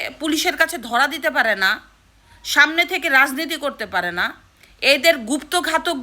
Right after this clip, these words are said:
দিয়ে দেশ পরিচালনা কতটুক সুষ্ঠু হবে আপনারা চিন্তা ভাবনা করে আপনাদের এই ভোটটা দিবেন। পাকিস্তানের এরকম একটা রাষ্ট্র যেই রাষ্ট্রে কোনোদিন সেনাবাহিনী ছাড়া চলে নাই।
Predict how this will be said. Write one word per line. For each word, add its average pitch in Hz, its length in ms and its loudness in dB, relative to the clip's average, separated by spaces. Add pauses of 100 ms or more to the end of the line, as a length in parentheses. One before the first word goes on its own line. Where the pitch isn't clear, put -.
দিয়ে 247 220 2 (580)
দেশ 254 200 4 (120)
পরিচালনা 311 480 4 (140)
কতটুক 311 400 -4 (140)
সুষ্ঠু 311 340 -2 (100)
হবে 311 220 6 (540)
আপনারা 277 320 4
চিন্তা 302 300 4
ভাবনা 302 260 2 (140)
করে 254 180 4 (260)
আপনাদের 262 360 2 (240)
এই 233 140 0
ভোটটা 233 380 0
দিবেন। 160 240 -6 (840)
পাকিস্তানের 370 640 4 (340)
এরকম 359 280 0
একটা 349 140 2 (120)
রাষ্ট্র 262 280 -2 (460)
যেই 285 180 4 (100)
রাষ্ট্রে 277 340 0 (880)
কোনোদিন 349 420 0 (260)
সেনাবাহিনী 320 600 2
ছাড়া 294 260 2
চলে 233 280 0
নাই। 151 140 -2